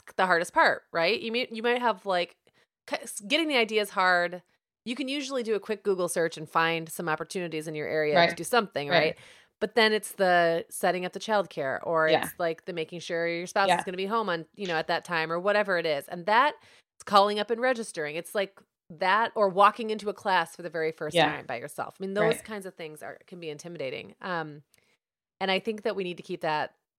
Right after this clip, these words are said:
Speaker 1: not only that curiosity, but that sort of, like, do it now.
Speaker 2: Do it
Speaker 1: Sometimes there
Speaker 2: now,
Speaker 1: just
Speaker 2: and
Speaker 1: has
Speaker 2: also
Speaker 1: to be a do it now motion
Speaker 2: Yeah,
Speaker 1: movement.
Speaker 2: do it now. And I would add to that, give yourself permission to totally quit. 'Cause sometimes
Speaker 1: That
Speaker 2: it feels
Speaker 1: too.
Speaker 2: like,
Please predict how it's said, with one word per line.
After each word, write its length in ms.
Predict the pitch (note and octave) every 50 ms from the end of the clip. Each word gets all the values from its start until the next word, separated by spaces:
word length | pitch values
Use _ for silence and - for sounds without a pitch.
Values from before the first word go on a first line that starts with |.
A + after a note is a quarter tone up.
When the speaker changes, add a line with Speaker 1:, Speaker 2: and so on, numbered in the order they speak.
| _ _ _ _ _ _ _ _ _ _ _ _ _ -
Speaker 1:
not 240 | E3+ E3+ F3 F#3+
only 140 | G#3 A3 G#3+
that 120 | F#3+ D3+ -
curiosity, 520 | - - E3 D#3 D3+ D#3+ - - E3+ E3
but 180 | D#3 D3+ - -
that 240 | C#3+ B2+ - -
sort 160 | - E3 D#3 D#3
of, 140 | D#3 C#3+
like, 200 | D#3 C#3 C#3 -
do 160 | - E3+ D#3+ D3+
it 120 | D3 -
now. 440 | D3 D3 D3 D3 D3 D3+ D#3 D#3+ - _ _ _ _ _ _ _ _ _ _ _ _ -
Speaker 2:
Do 160 | B3+ C#4+ D#4+
it 60 | E4
Speaker 1:
Sometimes 80 | - C#4
there 80 | C#4 C#4
Speaker 2:
now, 60 | C4+
Speaker 1:
just 100 | - A#3+
Speaker 2:
and 80 | C4+
Speaker 1:
has 100 | D#4+ -
Speaker 2:
also 120 | B3+ D4 D4
Speaker 1:
to 20 |
be 120 | A#3 E4+ A#3
a 40 |
do 160 | A3+ A#3+ A#3 A3
it 80 | A3
now 180 | F#3+ F#3 F3+ E3+
motion 480 | D#3+ D3 C#3+ C#3+ - - A#2 - - - _
Speaker 2:
Yeah, 180 | - A#3+ C4 B3
Speaker 1:
movement. 160 | A3 G3+ C3+ B3
Speaker 2:
do 100 | C4+ D4+
it 100 | E4 D#4+
now. 240 | D4 D4 C#4 C4+ - -
And 500 | C4+ D4+ E4 D#4+ C4+ A#3 A3 G#3 G#3+ -
I 100 | F3+ G#3
would 100 | G#3 G#3+
add 220 | - G3+ A3 A#3
to 120 | A3+ A#3+ A3+
that, 200 | A3 G3 F#3+ F#3+
give 140 | A3 G#3+ G#3+
yourself 420 | G#3+ G3+ G#3 - G#3 G#3 G#3 -
permission 420 | - G3 F#3+ F#3+ F#3 - F#3+ F#3 F3
to 80 | F3+
totally 500 | E3+ - - - F3+ E3+ E3 D#3 D#3 D#3
quit. 360 | D#3 - - F3+ C#3+ - - -
'Cause 240 | - G#3+ G#3+ -
sometimes 440 | - C#4+ C#4+ D4+ D4+ D4+ D4 C4 B3+
Speaker 1:
That 80 | - -
Speaker 2:
it 40 | -
feels 200 | A3 G#3 G#3 G3+
Speaker 1:
too. 60 | -
Speaker 2:
like, 300 | G3 F#3 F#3 F3+ - -